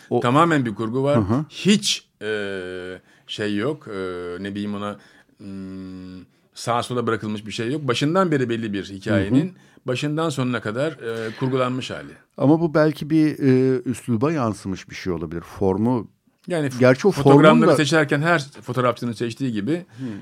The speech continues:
Speaker 2: hani ne bileyim, bu yerine bunu seçmiştir. Bu, onlar değişmiştir tabii.
Speaker 1: Ama ben de işte bunu, e, indirdiğim bir sürü makale arasında bir yer, bir tanesinde, şu anda yanımda yok sanırım o.
Speaker 2: Hı hı.
Speaker 1: Bunları da söylüyor. Yani bu puzzle'ı ben tasarlamadım.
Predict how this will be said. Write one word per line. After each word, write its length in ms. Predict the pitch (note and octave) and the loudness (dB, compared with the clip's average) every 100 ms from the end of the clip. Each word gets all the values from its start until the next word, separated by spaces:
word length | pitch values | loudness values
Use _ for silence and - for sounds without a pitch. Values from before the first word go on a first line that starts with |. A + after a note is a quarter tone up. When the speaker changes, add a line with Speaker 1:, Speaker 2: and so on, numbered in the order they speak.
| - | -10
Speaker 2:
hani 260 | G#2+ A2 | -8 -6
ne 120 | C3 A#2+ | -4 -2
bileyim, 300 | A2+ D3 C3 | -4 -4 -4
bu 200 | C#3 D3 | 2 4
yerine 320 | A#2+ A#2 C#3 | 4 2 0
bunu 160 | C3+ C3+ | -2 -2
seçmiştir. 500 | G2 - F2+ D3+ D3+ | -4 -8 -12 -10 -6
Bu, 140 | B2+ | -6
onlar 480 | C3+ A#2+ A#2 B2 D3 | -4 -4 -4 -4 -4
değişmiştir 440 | D3 C#3 D3 C3 G#2 | -4 -4 -6 -6 -8
tabii. 280 | F#2+ E2 - - | -10 -12 -16 -12
Speaker 1:
Ama 220 | D#3+ E3 | -8 -2
ben 220 | E3+ E3 D3 | 0 0 0
de 60 | |
işte 240 | A#2+ C#3+ B2 | -2 -4 0
bunu, 140 | C3 | 0
e, 800 | C3+ B2 B2 B2 B2 A#2+ A#2 G#2+ | 0 -2 -2 -2 -2 -2 -6 -6
indirdiğim 440 | A#2 A#2+ A2+ B2 A#2 | -4 -4 -2 -2 -2
bir 100 | A#2+ | -4
sürü 220 | - G#2+ | -6 -8
makale 420 | G2 F#2+ G#2+ G#2+ | -8 -8 -8 -6
arasında 380 | G#2+ G2 G#2 G2 | -6 -8 -12 -8
bir 40 | G#2+ | -6
yer, 160 | G2 - | -6 -10
bir 60 | A2 | -14
tanesinde, 560 | G2 F#2 F#2 G2 G2 | -12 -12 -12 -12 -12
şu 160 | - G2+ | -10 -12
anda 160 | G2+ G2+ | -10 -8
yanımda 280 | G2 F#2+ | -8 -4
yok 180 | G#2 G2+ | -4 -6
sanırım 320 | - F2+ F#2+ F#2+ | -12 -10 -8 -10
o. 40 | |
Speaker 2:
Hı 40 | F#2 | -12
hı. 200 | F#2+ G2+ G2+ - _ - | -12 -12 -12 -18 _ 0
Speaker 1:
Bunları 280 | C#3 C3 B2+ | 4 6 4
da 100 | D3+ | 0
söylüyor. 380 | - B2+ G2 F2+ | 2 2 2 -2
Yani 280 | G2+ G#2 G#2 | -2 -2 -2
bu 180 | B2 _ _ _ | -6 _ _ _
puzzle'ı 580 | - A#2+ A2 F#2 G#2+ B2 - A#2+ - | 0 0 2 -2 -2 -4 -12 -18 -4
ben 340 | G#2+ A2+ A2 - | -2 0 -4 -8
tasarlamadım. 960 | A2 G#2 G#2 G2+ B2 B2 A#2 C#3 C#3 | -8 -4 -4 -2 -4 -4 -4 -4 -4